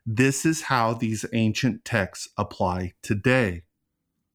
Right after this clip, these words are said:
The Pharisees spoke of repentance,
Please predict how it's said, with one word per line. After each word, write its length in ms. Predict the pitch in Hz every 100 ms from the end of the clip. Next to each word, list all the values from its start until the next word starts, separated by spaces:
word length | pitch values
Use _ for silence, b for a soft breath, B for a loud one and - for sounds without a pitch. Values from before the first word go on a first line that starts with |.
| _ _ _ -
The 100 | 131
Pharisees 680 | - 165 190 185 175 151 -
spoke 460 | - 175 135 - -
of 180 | 113
repentance, 800 | 120 120 - 151 139 95 80 -